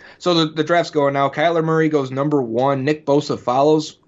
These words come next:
Quinnen Williams. Devin White, number four, to the Oakland Raiders. Clelin Ferrell, Josh Allen to the New York Giants. Jonah Williams to Jacksonville. DeAndre Baker to the Detroit Lions. Greedy Williams to the Buffalo Bills.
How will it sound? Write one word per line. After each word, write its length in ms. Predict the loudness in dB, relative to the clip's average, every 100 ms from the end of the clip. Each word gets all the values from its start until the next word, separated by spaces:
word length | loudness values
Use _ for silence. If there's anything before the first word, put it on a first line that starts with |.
| -4
Quinnen 260 | 0 2
Williams. 460 | 2 2 2 0 -6
Devin 640 | -16 0 2 4 2 0
White, 420 | 0 2 4 2
number 300 | 0 0 0
four, 440 | 0 0 2 2 2
to 120 | -2
the 160 | 0 2
Oakland 400 | 2 0 -2 0
Raiders. 500 | 0 0 -2 -10 -14 _ -20 -20 _ _
Clelin 340 | 2 4 2
Ferrell, 640 | 0 2 4 4 2 -2 -14 -6
Josh 320 | -4 -2 -4
Allen 560 | -2 0 2 0 -2 -6 _ _
to 160 | -2
the 80 | 0
New 80 | 0
York 220 | 0 0
Giants. 500 | -2 0 0 -2 -12 -4
Jonah 260 | 0 2 2
Williams 380 | 2 0 -2
to 100 | -6
Jacksonville. 720 | -4 0 -2 -4 -2 0 0 -4 -20 _ -4
DeAndre 680 | -2 0 0 0 2 2 2
Baker 580 | 0 0 0 -2 -2 -8 _ _ _
to 260 | -4 0 0
the 160 | 0
Detroit 380 | 0 -2 0 0
Lions. 400 | 2 0 0 -2
Greedy 320 | 0 0 2
Williams 400 | 2 2 2 -2
to 80 | -4
the 40 | 0
Buffalo 360 | 0 2 0
Bills. 440 | 2 2 4 0